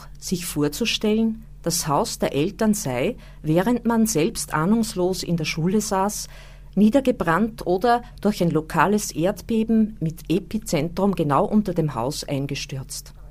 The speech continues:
Doch auch andere Dinge konnten geschehen, solche, die sich beim Anblick des Hauses noch nicht ausschließen ließen. Einem Familienmitglied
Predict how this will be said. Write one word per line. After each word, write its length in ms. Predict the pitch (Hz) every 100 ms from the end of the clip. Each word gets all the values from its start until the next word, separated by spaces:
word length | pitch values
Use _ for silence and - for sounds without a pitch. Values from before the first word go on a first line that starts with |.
| - - - - - - - - - - -
Doch 180 | 214 214
auch 160 | 269
andere 400 | - 208 180 147
Dinge 280 | 143 175 160
konnten 360 | - 151 147 147
geschehen, 500 | 143 - 139 143 143 - - -
solche, 580 | - 160 202 - 254 247 - -
die 60 |
sich 260 | 202 170 -
beim 200 | 170 160
Anblick 600 | 139 156 175 214 220 -
des 240 | 156 -
Hauses 420 | 131 117 208 202 214
noch 140 | 208
nicht 280 | 214 - -
ausschließen 600 | 120 - - 147 143 151
ließen. 420 | 139 135 - 131 - - - - - - -
Einem 220 | 151 165
Familienmitglied 1080 | 165 165 196 220 196 180 175 - - 190 185